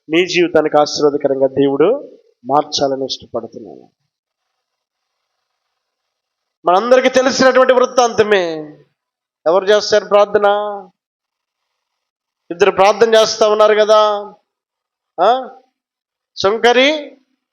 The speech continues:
పరిసయ్యుడు. సుంకరి ప్రార్థన ఎలాంటి ప్రార్థన అంటే, "దేవా, నేను పాపినయ్యా, నన్ను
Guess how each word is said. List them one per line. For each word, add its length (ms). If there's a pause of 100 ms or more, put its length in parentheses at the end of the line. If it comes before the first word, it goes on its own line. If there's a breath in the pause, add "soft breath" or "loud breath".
(420)
పరిసయ్యుడు. 720 (520)
సుంకరి 460
ప్రార్థన 500 (640)
ఎలాంటి 300
ప్రార్థన 480
అంటే, 420 (280)
"దేవా, 400
నేను 340
పాపినయ్యా, 540
నన్ను 640